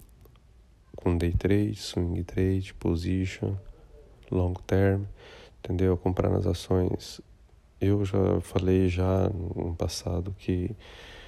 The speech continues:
aqui nos tópicos anteriores, que você vai comprando aos poucos. É como comprar Bitcoin, vai comprando aos poucos, vai fazendo um preço médio,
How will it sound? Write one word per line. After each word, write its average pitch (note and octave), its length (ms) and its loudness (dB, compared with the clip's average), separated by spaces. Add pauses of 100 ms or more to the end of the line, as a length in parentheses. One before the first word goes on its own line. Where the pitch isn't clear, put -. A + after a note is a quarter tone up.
(240)
aqui - 180 -10
nos F2+ 160 0
tópicos - 360 2
anteriores, F2+ 640 2
que D3+ 320 -2
você - 240 2
vai G#2+ 80 4
comprando A#2 360 4
aos B2 180 2
poucos. B2+ 500 2
É - 80 2
como A2 240 2
comprar A2 260 0
Bitcoin, G#2+ 480 0
vai G2 100 2
comprando G2 340 0
aos F#2+ 140 -2
poucos, G#2 420 -2
vai F#2+ 100 -6
fazendo F#2+ 240 4
um G2 60 0
preço G2 340 0
médio, G2+ 400 2